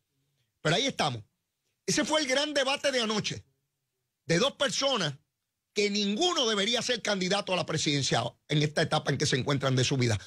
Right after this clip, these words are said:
No por viejo, porque están incapaces.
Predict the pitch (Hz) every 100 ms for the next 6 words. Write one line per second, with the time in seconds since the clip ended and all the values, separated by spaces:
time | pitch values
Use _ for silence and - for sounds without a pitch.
0 | - 147 202 269 339 330 339 262 208 -
1 | _ _ _ _ _ _ _ _ _ _
2 | _ _ - 139 143 135 185 202 - 143
3 | - 147 - - -